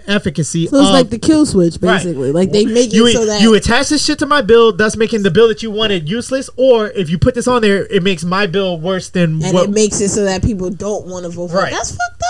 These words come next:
Speaker 2: up.
Speaker 1: Right. But it ev-, eventually it went to, um,
Speaker 2: That's sabotage.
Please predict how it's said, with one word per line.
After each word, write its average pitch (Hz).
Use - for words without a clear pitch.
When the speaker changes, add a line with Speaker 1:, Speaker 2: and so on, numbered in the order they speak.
Speaker 2:
up. -
Speaker 1:
Right. 180
But 190
it 208
ev-, 226
eventually 247
it 202
went 208
to, 196
um, 202
Speaker 2:
That's 190
sabotage. 196